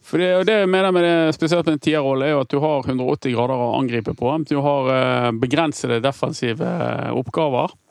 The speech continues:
Eh, og er du da en god, og du befinner deg per definisjon mellom to lagdeler. Eh, du, du er et sted der det er rom. Eh, så,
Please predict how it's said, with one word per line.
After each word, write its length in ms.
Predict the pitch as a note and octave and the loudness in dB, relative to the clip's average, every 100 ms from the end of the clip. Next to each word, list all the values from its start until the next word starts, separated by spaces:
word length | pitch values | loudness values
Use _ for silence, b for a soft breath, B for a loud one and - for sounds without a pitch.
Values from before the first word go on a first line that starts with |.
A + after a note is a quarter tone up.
| B B B B B - | B B B B B -6
Eh, 300 | C3+ C3+ C3 - | -2 0 0 0
og 160 | D#3 D3+ | 0 0
er 140 | F#3+ | 0
du 80 | E3+ | 0
da 140 | D#3 D#3 | 0 0
en 80 | |
god, 160 | C#3+ D#3 | 0 -2
og 180 | D#3 D#3 | 0 -2
du 60 | D#3 | -2
befinner 480 | D3+ D#3+ G3+ F3+ C3 | -4 -4 -2 -2 -2
deg 160 | A#2+ B2 | -2 -2
per 140 | D#3+ D3+ | -4 -2
definisjon 540 | D3 D3+ C#3 D#3 C#3 | -2 -2 -2 -2 0
mellom 300 | D3+ D3 C3 | 0 0 -2
to 120 | C#3+ | -2
lagdeler. 500 | C#3 C3 C#3 C#3 G#2+ - - - | 0 0 0 -2 -4 -8 -20 -10
Eh, 340 | C#3 C#3 C3+ C3 | -4 -2 -2 -2
du, 240 | C3 C#3+ | -2 -4
du 200 | C3 D3+ D#3 | -4 -2 0
er 640 | D#3+ D3+ C#3 C3+ - - - G#2+ | 0 0 0 -2 -2 -4 -2 -2
et 120 | - - | -4 -4
sted 260 | - C#3+ | -2 0
der 160 | C3 C3+ | 0 0
det 120 | C3 | -2
er 280 | - C#3 B2+ | -2 0 0
rom. 320 | A2+ A#2+ A2+ G#2+ B _ _ - | 0 -2 -2 -6 B _ _ -4
Eh, 420 | C3 B2 B2 B2+ B2+ | 0 0 0 0 -2
så, 200 | D3 | -4